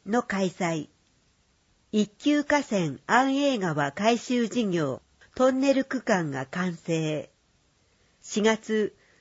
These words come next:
動物愛護センターがオープン。徳川家康公四百年祭記念大会の関連イベントがスタ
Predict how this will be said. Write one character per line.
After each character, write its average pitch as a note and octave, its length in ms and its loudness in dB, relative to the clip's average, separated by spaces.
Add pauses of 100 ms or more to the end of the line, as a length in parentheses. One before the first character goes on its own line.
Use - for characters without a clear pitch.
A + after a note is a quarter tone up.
(140)
動 C4+ 240 8
物 C4+ 400 0
愛 C4 180 4
護 C#4+ 140 2
セ C#4+ 220 4
ン B3 80 -4
タ F#3 240 -2
ー E3 40 -4
が D3 240 -2
オ A3+ 180 2
ー G3+ 40 -4
プ D3+ 200 -4
ン。 B2+ 180 -10 (760)
徳 G3 300 2
川 C#4 320 4
家 B3+ 320 2
康 C4+ 320 0
公 E3 360 -2
四 B3+ 280 2
百 C4+ 280 -4
年 C#4 220 -2
祭 D3+ 320 -4
記 A#3 200 -4
念 C4+ 220 -2
大 C4+ 280 -4
会 F#3+ 280 -2
の D3+ 240 -6 (300)
関 C4 300 -2
連 C#4 300 4
イ D4 60 2
ベ A#3+ 200 2
ン G3 60 -6
ト F#3 120 -4
が D#3+ 160 -4
ス - 140 -18
タ A#3 100 -2